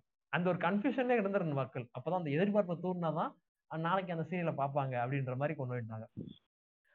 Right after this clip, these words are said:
ஆனா அதுவும் நல்ல ஸ்ட்ராட்டஜி, நல்லாவே போச்சு. அது கரெக்டா வெள்ளிக்கிழமை பார்த்துன்னு வச்சுக்கோங்க. வெள்ளிக்கிழமை பார்த்துட்டு ஏதாவது ஒரு இன்ட்ரெஸ்டா-, இன்ட்ரெஸ்டிங்கான விஷயத்த ஸ்ட-, டப்புன்னு, டக்குன்னு ஸ்டாப் பண்ணி முடி-, தொடரும் போட்டுருவாங்க. அடுத்த வாரம் என்ன நடக்க போகுது, என்ன நடக்க போகுது? ஐயோ,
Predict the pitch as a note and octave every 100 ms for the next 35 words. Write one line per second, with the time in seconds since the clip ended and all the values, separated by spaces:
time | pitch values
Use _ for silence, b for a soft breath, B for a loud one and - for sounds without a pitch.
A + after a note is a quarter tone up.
0 | - E3 D3 F3+ G#3 E3 F3 F#3 F3 F3+
1 | D3 E3 F#3 C#3+ C3 - _ - C3+ -
2 | C#3+ - F3 D3 F3 G3 G#3+ F3 D3 C3+
3 | B2 C3+ F#3 G#3 G#3+ G#3 A#3 F3+ D#3+ G3
4 | D#4 _ _ - C#3+ F3 G3+ D#3+ F3 G3+
5 | G3+ G3 F#3+ D#3+ E3 G3 G3 G#3 G3 E3+
6 | D#3 F#3+ C#4 - - D3 - _ _ _
7 | _ - F#3 F#3 - C#4+ A#3 F#3 D#3+ C#3+
8 | - _ _ _ _ _ C3 - D#3+ D#3+
9 | A#3 - F#3 F#3 F#3+ D#4 - D#3+ D#3 D3+
10 | D#3+ F#3+ D#3 C#3 C3 C#3 D#3 B3+ D#3 D#3+
11 | E3+ F#3 E3 F3 D#3 C#3+ C3+ C#3 C3+ D3+
12 | E3 D3+ D3 C#3+ C#3+ C3+ C3 _ _ _
13 | - A2